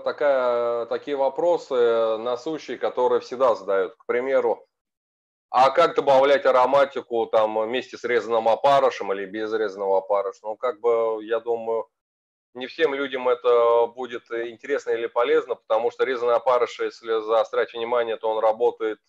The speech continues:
вообще только, э, грубо говоря, не в больших, э, реги-, ну, реках, и, ну, не, в маленькой, вернее, э, части рек, и не везде это работает, а во многих местах убивает. Поэтому здесь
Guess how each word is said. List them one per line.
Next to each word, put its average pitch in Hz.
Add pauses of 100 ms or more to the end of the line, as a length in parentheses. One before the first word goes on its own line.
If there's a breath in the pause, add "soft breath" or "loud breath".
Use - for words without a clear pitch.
(140)
вообще 107
только, 95 (1000)
э, 107
грубо 113
говоря, 110
не 123
в 113
больших, 127
э, - (600)
реги-, 113
ну, 113 (240)
реках, 131
и, 104
ну, 113
не, 104 (240)
в 113
маленькой, 117
вернее, 95
э, -
части -
рек, 156
и 104
не 104
везде 107
это 104
работает, 117
а 95
во 98
многих 110
местах 101
убивает. 107
Поэтому 101
здесь 107